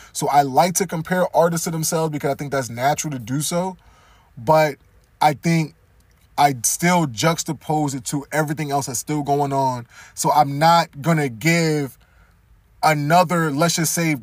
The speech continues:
for, for the sake of these two artists, Kanye and Drake, who are at the top, I'm not gonna give a lesser artist more kudos for doing something because they were better than themselves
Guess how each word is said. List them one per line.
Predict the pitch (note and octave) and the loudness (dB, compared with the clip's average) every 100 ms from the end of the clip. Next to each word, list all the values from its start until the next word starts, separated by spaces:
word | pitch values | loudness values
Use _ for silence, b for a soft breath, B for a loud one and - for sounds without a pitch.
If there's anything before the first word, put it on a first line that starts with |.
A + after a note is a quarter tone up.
| - | -8
for, | D#3 C3+ | -10 -8
for | C#3 C3+ | -8 -8
the | |
sake | - E3 | -6 -6
of | C3+ | -4
these | D#3 D#3 | -4 -2
two | D#3 D3+ | -4 -2
artists, | D3+ C#3+ - | 0 0 -2
Kanye | D3+ D3 C3+ C3 | -2 -2 -4 -6
and | A#2+ A2+ A2+ - | -10 -12 -14 -12
Drake, | - F#3 D#3+ | -4 -2 -2
who | - C#3 | -4 -4
are | C#3 | -4
at | A#2+ | -6
the | A#2 | -10
top, | - F#3 D3+ - b b b b b b b _ - | 0 4 4 0 b b b b b b b _ 0
I'm | G3 | 2
not | F#3+ F3 | 2 2
gonna | F3 | 0
give | E3 D#3 | 0 0
a | |
lesser | C#3+ C3+ F3 F3 E3 - | 0 2 2 2 0 2
artist | D#3+ D#3+ D3+ C#3+ | 4 4 0 -4
more | C#3 E3 E3+ D3+ - | -2 0 2 0 -6
kudos | - G3+ E3 D#3+ C#3+ | -2 2 2 0 -2
for | D3 | -6
doing | A2+ D#3+ D3+ C3 | -2 -2 -2 -2
something | - D3+ - C#3+ | -2 -4 -4 -6
because | C3 - D3+ C3 | -8 -6 -6 -4
they | D3 | -4
were | C#3 | -4
better | A#2 G2 D3 C#3 | -6 0 0 0
than | C3 | -4
themselves | C3+ B2+ C#3 C3 A#2+ | -8 -6 -4 -4 -6